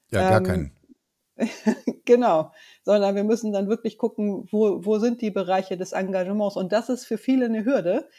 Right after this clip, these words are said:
Speaker 2: weil wir das auch in den letzten Jahrzehnten vielleicht ein Stück weit verlernt haben, uns in Gruppen zusammenzutun und dann da aktiv zu werden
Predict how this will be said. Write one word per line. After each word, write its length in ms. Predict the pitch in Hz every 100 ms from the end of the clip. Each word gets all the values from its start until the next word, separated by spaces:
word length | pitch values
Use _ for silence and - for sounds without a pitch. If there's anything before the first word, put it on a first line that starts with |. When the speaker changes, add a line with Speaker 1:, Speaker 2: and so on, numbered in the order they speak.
| - _
Speaker 2:
weil 180 | 196 214
wir 80 |
das 200 | 220 220
auch 200 | 208 214 - - -
in 140 | 202
den 140 | 208 202
letzten 360 | 214 - 220
Jahrzehnten 460 | 214 202 240 233 233
vielleicht 340 | - 208 233
ein 40 | 233
Stück 280 | - 240
weit 160 | 202 202
verlernt 480 | 202 196 226 220 -
haben, 280 | 170 160 165
uns 160 | 170
in 100 | 170
Gruppen 280 | 175 196 175
zusammenzutun 800 | 170 170 175 170 170 165 - 170
und 160 | 156 156
dann 140 | 160
da 100 | 147
aktiv 380 | 151 - - 175
zu 160 | - 160
werden 300 | 165 165